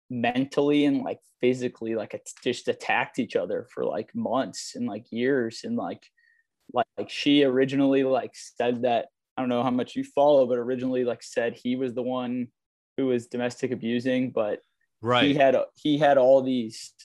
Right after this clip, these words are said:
Speaker 1: secret, like, recordings and stuff, which I don't know how he has all that,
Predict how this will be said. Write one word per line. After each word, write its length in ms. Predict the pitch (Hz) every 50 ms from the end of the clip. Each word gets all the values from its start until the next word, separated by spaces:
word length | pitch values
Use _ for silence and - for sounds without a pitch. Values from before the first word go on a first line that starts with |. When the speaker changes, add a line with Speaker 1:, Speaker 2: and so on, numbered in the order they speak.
| _ _ _ _ _ _ _
Speaker 1:
secret, 480 | - - - 143 139 131 - 151 -
like, 180 | 127 120 - -
recordings 580 | 120 113 - - - 143 165 175 160 135 123
and 120 | 120 120 117
stuff, 220 | - 131 120 113
which 100 | 127 - -
I 140 | 139 165
don't 100 | 185 180
know 160 | 156 135 120 - - - -
how 220 | 139 143 143 147
he 180 | 143 131 117 - -
has 180 | 117 135 143 123
all 200 | - - - 95
that, 280 | 101 113 90 98 -